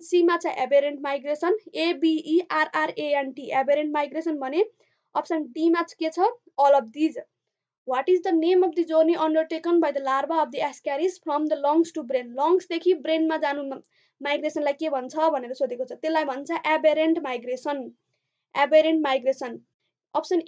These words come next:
एमा प्राइमेरी, बीमा सेकेन्डरी र सीमा एबेरेन्ट माइग्रेसन थियो। ट्वेन्टी एटको हुन्छ सी, ट्वेन्टी एटको सी भनेर सम्झिनुभन्दा पनि aberrant migration, migration from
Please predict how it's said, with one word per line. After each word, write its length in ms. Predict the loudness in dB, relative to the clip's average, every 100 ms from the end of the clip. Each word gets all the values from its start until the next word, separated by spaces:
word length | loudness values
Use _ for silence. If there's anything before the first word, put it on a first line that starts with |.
| 2
एमा 160 | 2 2
प्राइमेरी, 480 | 2 0 0 0 0 2
बीमा 200 | 0 0
सेकेन्डरी 540 | -2 -6 -4 -2 0 0
र 100 | -2
सीमा 340 | -2 -2 0 2
एबेरेन्ट 340 | 6 6 4
माइग्रेसन 480 | 0 -2 -2 -6 -8 -4
थियो। 180 | 0 0 0
ट्वेन्टी 320 | -2 -4 -10 -6 -6
एटको 180 | -4
हुन्छ 180 | -4 -4 -6
सी, 280 | -2 0 0 -4
ट्वेन्टी 460 | -6 -2 -2 -2
एटको 200 | -4 -6
सी 220 | -4 0 2
भनेर 260 | 0 -4 -8
सम्झिनुभन्दा 540 | -6 -6 -8 -8 -6 -4
पनि 180 | 2 2 0 _ _ _ -2
aberrant 400 | 0 2 4 4
migration, 480 | 4 0 -4 -6 -8
migration 560 | -6 -4 -4 0 4 4
from 180 | 0